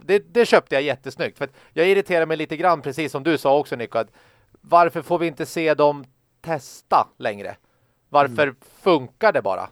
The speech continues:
Speaker 1: hela tiden? Eller varför blir det inte what the fuck längre?
Speaker 2: Mm.
Speaker 1: Det, eh,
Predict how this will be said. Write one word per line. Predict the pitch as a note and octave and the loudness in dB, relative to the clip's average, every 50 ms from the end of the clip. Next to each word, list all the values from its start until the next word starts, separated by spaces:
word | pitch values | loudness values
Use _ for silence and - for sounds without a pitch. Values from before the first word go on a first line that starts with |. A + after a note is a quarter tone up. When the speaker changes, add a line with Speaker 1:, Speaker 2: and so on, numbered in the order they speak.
| _ | _
Speaker 1:
hela | - C#3 A#2 G#2 | -6 -6 -4 -4
tiden? | - G#2+ G2+ G2+ F#2 G2 - _ _ _ _ _ _ _ _ _ _ _ | -6 -10 -14 -14 -16 -18 -20 _ _ _ _ _ _ _ _ _ _ _
Eller | - D#3 D#3 C#3 | -4 -2 0 2
varför | C#3 F3+ F3 D#3+ - E3 | 4 4 4 2 0 -4
blir | D3 E3 D#3+ | -4 -4 -4
det | D#3 D#3+ | -4 -6
inte | C#3+ B2 D#3+ | -4 -2 -2
what | D3+ C#3 D#3 D#3 C3+ - | 0 0 0 0 0 0
the | D#3 D3 - _ - | -2 -6 -6 _ 0
fuck | A#3+ G3+ - - - | 2 2 2 0 -4
längre? | B2+ A2 G2+ G2 G2 G2 G2+ - _ _ _ _ _ _ _ _ _ _ _ - | -10 -10 -10 -10 -10 -12 -14 -14 _ _ _ _ _ _ _ _ _ _ _ -18
Speaker 2:
Mm. | C#3 C#3 C3+ C3 - _ | -16 -16 -16 -16 -18 _
Speaker 1:
Det, | _ - D3 D3+ D3 D3 | _ -6 -4 -4 -4 -4
eh, | C#3 - - - G1+ - - | -6 -8 -10 -12 -12 -14 -16